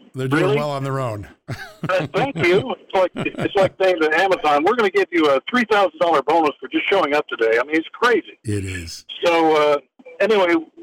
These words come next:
Speaker 2: we talked about that, and, and we, I finally figured out that Doctor Fauci has really put himself into a, to a box that he's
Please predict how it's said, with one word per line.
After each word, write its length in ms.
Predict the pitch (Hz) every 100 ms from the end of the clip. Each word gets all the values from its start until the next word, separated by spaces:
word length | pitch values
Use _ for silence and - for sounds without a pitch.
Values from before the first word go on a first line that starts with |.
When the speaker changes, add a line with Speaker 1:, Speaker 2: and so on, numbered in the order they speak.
| -
Speaker 2:
we 180 | - 196
talked 280 | - 233 -
about 280 | 214 190 175
that, 300 | 170 151 156
and, 160 | 147 143
and 160 | 143 147 143
we, 160 | 156 151
I 100 | 147 -
finally 300 | 214 254 208 -
figured 240 | 156 139
out 180 | 135 135
that 100 | - - _ _ _ _ _ _ _ _ -
Doctor 320 | 240 262 320 -
Fauci 360 | 220 202 147 127
has 120 | 117 156
really 200 | 240 262
put 200 | - 175
himself 400 | 143 - 147 143
into 480 | 131 120 117 139 127
a, 60 | 113 - _ _ _ _ _ - -
to 80 | 139
a 60 | - -
box 300 | 147 135 - -
that 100 | 123
he's 200 | 131 -